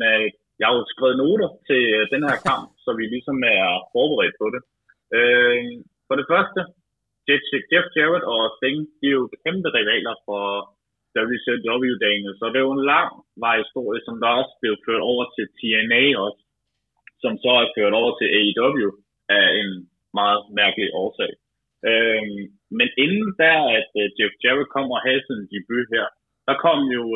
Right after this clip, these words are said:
Speaker 1: øh, Jay Lethal og Jeff Jarrett til at være sammen i, øh, Ric Flairs såkaldte retirement, øh, match,
Speaker 2: <laughs> Ja.
Speaker 1: hvis, øh, du, øh, husker den.
Speaker 2: <laughs> Det gør jeg i hvert fald. Vi havde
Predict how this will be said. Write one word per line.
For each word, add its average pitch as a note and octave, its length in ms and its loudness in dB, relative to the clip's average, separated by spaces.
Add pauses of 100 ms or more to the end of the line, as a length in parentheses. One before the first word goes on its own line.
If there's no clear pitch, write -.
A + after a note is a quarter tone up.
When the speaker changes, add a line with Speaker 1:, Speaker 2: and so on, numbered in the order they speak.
Speaker 1:
øh, G#2 140 0 (160)
Jay A2+ 140 0 (120)
Lethal D#3 360 -4 (140)
og G#2 80 0 (220)
Jeff G#2+ 200 -2 (160)
Jarrett C3 340 0
til C#3+ 140 0
at A#2+ 80 -4
være G2 200 -6
sammen C#3 260 -2 (160)
i, - 20 -6 (220)
øh, F#2 120 -4 (140)
Ric A2 140 -2 (100)
Flairs B2+ 380 2 (580)
såkaldte D#3+ 560 0 (460)
retirement, C3+ 600 0 (140)
øh, G2 120 -6 (120)
match, G#2+ 220 2 (240)
Speaker 2:
<laughs> - 220 -6
Ja. C4 100 0
Speaker 1:
hvis, - 100 -16 (140)
øh, G#2 160 -2 (140)
du, A#2+ 80 -4 (220)
øh, A2 100 0 (140)
husker F#3 300 4 (140)
den. E3+ 180 2
Speaker 2:
<laughs> - 40 -16 (960)
Det G#3+ 160 4
gør G3 200 8
jeg D#3 100 6
i D3+ 100 -2
hvert F3 220 6
fald. D3 140 0 (140)
Vi D#3 120 -8
havde F3+ 140 0